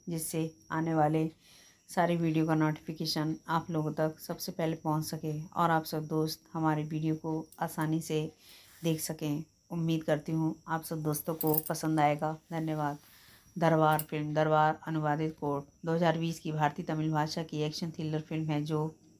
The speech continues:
ए आर मुरुगदास द्वारा लिखित और निर्देशित है और लाइफा,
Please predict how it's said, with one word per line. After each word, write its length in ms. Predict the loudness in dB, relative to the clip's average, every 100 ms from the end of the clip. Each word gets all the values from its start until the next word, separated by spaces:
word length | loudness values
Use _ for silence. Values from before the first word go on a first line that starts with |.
| -20 -20 -20 -20 _ _ -14 -2
ए 140 | 4
आर 200 | 6 6
मुरुगदास 460 | 2 0 2 2 2
द्वारा 260 | 2 0 0
लिखित 420 | -4 -4 -6 -8 -20 -20 -20 -16 -2
और 100 | 2
निर्देशित 540 | 4 4 4 2 2
है 160 | 4 4
और 80 | 4
लाइफा, 640 | 6 6 4 4 6 6